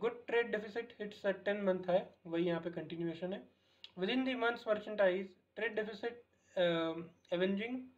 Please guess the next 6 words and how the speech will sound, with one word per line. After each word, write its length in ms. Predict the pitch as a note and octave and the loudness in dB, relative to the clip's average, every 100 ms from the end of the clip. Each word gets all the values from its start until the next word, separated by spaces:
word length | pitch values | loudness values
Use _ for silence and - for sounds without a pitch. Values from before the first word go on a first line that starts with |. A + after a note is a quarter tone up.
| _ _ _ _ _ _ _ | _ _ _ _ _ _ _
averaging 580 | F3+ F3+ G3 G3+ A#3 B3 A#3+ - - F3+ | 2 4 4 0 -2 -4 -8 -14 -2 2
much 220 | G#3+ - | 2 2
higher 260 | G3 G#3+ A3+ A3+ - _ D#3+ | 2 2 0 -4 -16 _ -6
during 320 | E3+ F3 F3+ E3+ | 0 0 0 2
July, 300 | F3 F#3+ G#3 - - - _ _ | 4 4 4 -2 -12 -20 _ _
August 480 | D#3+ D#3+ G3+ G3 - | -4 0 0 -2 -4